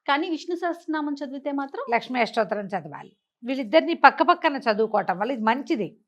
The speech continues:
Speaker 1: అదే
Speaker 2: ఇప్పుడు
Speaker 1: లేండి.
Speaker 2: పొద్దుటి పూట మనం ఏదో హడావిడిలో ఉంటాం, గబగబా లక్ష్మీ అష్టోత్తరం చదువుకుని పూజ చేసుకుని వెళ్ళొచ్చు. విష్ణు పూ-, మనం విష్ణు, విష్ణు సహస్రనామం చదివినప్పుడు కనుక లక్ష్మీ అష్టోత్తరాన్ని కూడా వెనకాల చదవటం అలవాటు చేసుకుంటే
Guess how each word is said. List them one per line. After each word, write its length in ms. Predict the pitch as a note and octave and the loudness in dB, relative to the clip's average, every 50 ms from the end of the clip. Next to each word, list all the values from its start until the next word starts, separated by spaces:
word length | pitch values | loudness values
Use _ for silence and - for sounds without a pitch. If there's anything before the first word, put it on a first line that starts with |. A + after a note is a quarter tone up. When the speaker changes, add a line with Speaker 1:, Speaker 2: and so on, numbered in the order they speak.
| _ _ _ - A3+ | _ _ _ -8 -6
Speaker 1:
అదే 140 | A3 G#3+ | -6 -4
Speaker 2:
ఇప్పుడు 220 | G#3+ C#4+ A#3+ D#4+ D4+ | -2 0 0 0 4
Speaker 1:
లేండి. 60 | - | 6
Speaker 2:
పొద్దుటి 320 | D4 C#4+ C#4+ D#4 D#4+ D#4+ | 6 6 6 4 0 -2
పూట 220 | B3+ D#4+ E4+ - D#4 | 0 -2 4 6 6
మనం 280 | D4+ C#4+ C#4+ C#4 C#4 | 6 6 6 4 2
ఏదో 160 | C4+ C#4 C#4 D4 | 2 4 6 8
హడావిడిలో 600 | C#4 C4+ C4+ C4 C#4+ C#4+ C#4 D4 C4 C4+ C#4+ C#4 | 8 10 10 10 10 8 6 6 2 0 -2 -2
ఉంటాం, 240 | B3 A#3 A3+ B3 A3+ | 0 0 -2 2 4
గబగబా 340 | A#3+ C4 C4 B3+ C4+ C#4+ D4 | 4 4 4 6 6 6 4
లక్ష్మీ 320 | C#4+ B3+ B3+ - C#4 C4+ | 4 2 0 -2 -4 -6
అష్టోత్తరం 380 | C4 - - C4 - C4+ B3+ A#3 | -6 -6 -6 -6 -6 -6 -6 -6
చదువుకుని 340 | A#3 B3+ A3 G#3+ C4 C4 | -8 -8 -8 -8 -10 -10
పూజ 240 | A3 A#3+ A#3+ A3 - | -8 -8 -10 -6 -4
చేసుకుని 300 | A#3 A3 - - C#4 B3+ | -6 -6 -6 -6 -4 -2
వెళ్ళొచ్చు. 400 | B3 G#3+ F#3+ F3+ E3+ - _ _ _ _ _ _ _ _ _ _ _ _ _ _ _ _ _ _ _ _ - | 0 0 0 -2 -6 -12 _ _ _ _ _ _ _ _ _ _ _ _ _ _ _ _ _ _ _ _ -10
విష్ణు 260 | B3 A3+ - D4+ C#4+ | -8 -8 -8 -4 -2
పూ-, 180 | D#4+ D#4+ D4+ | 0 0 0
మనం 300 | C4 B3 B3+ B3 B3 B3 | 0 0 -2 -2 -2 -2
విష్ణు, 420 | B3 B3 A3+ A#3+ B3+ A#3+ A3+ A3 G#3 | -4 -4 -4 -4 -4 -4 -4 -4 -4
విష్ణు 260 | G#3 G#3+ G#3+ - C4 | -4 -4 -4 0 2
సహస్రనామం 500 | D4+ D4 D4 D4+ C#4+ C4+ C4+ C4 C4+ A#3+ | 2 2 2 2 2 2 2 2 0 0
చదివినప్పుడు 560 | G#3 A#3 G#3+ G3 A3 G#3 G3 F#3+ - G3+ F#3 | 2 0 2 2 0 -2 -2 -4 -6 -8 -10
కనుక 340 | E3 F3+ F3 F3+ F3+ - F#4 - - _ _ _ _ _ _ - G3 | -10 -10 -10 -4 -2 -2 -2 -2 -4 _ _ _ _ _ _ -4 -2
లక్ష్మీ 320 | G3+ G#3 - - C4+ D4 | -2 -2 -4 -4 0 2
అష్టోత్తరాన్ని 600 | C#4+ B3+ C#4+ C#4 C4+ C4 - B3+ B3 B3 A#3 A3+ | 2 2 2 -2 -4 -2 -2 0 0 0 0 0
కూడా 140 | G#3+ A3+ A#3 | 0 2 2
వెనకాల 500 | A3 F#3 F#3+ F#3+ G#3+ A#3+ - D4+ D4 C#4 | 2 2 0 -2 -4 -2 2 2 2 2
చదవటం 500 | B3+ - B3+ G#3+ A3 A3 A3 G#3+ G3 - - | 2 0 0 0 0 0 -2 -4 -8 -8 -8
అలవాటు 440 | F3+ F#3 G3 G#3+ B3 B3+ - - G3 | -4 0 4 6 6 6 4 2 -6
చేసుకుంటే 600 | F3 E3 - - F3 E3+ G3 F#3+ B3 F4 F4+ | -6 -6 -8 -10 -12 -10 -6 -6 -6 -6 -6